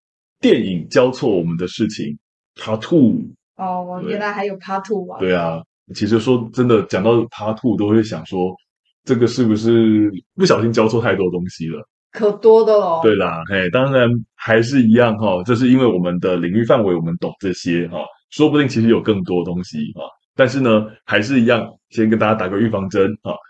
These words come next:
Speaker 1: 这个呢，我们只是做一些有趣的分享哈。呃，电影它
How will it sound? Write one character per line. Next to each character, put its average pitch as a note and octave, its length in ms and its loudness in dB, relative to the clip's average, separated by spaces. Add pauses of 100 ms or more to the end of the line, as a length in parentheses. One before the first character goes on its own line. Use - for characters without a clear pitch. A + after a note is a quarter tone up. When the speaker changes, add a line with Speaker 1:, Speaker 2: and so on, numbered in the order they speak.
(220)
Speaker 1:
这 C3 100 0
个 A2+ 160 4
呢， G2+ 160 0
我 G2 60 2
们 G2 120 -4
只 F#2 120 -10
是 G#2+ 100 -4
做 G#2+ 220 2
一 - 20 0
些 G#2 380 0
有 F3+ 160 2
趣 D3+ 120 -6
的 A2+ 200 2
分 E3+ 200 4
享 C#3 220 0 (180)
哈。 E2 160 -6 (300)
呃， G#2+ 280 2
电 G3+ 200 6
影 A2+ 80 2
它 C3 240 2